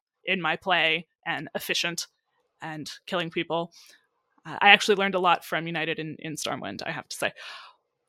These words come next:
Even though I know it's, it's a polarizing,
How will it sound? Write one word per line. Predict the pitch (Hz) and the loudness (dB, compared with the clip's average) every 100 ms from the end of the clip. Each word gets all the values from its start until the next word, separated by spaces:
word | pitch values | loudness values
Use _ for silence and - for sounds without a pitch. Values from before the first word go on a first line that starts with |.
| _ _ | _ _
Even | 226 196 | 2 4
though | 185 156 202 - | 4 4 2 -4
I | 170 | -2
know | 156 | -2
it's, | 156 - 185 _ - - | -2 -4 -10 _ 4 8
it's | 320 | 8
a | 370 | 8
polarizing, | - 392 370 277 226 220 196 180 | 12 12 12 12 12 12 8 4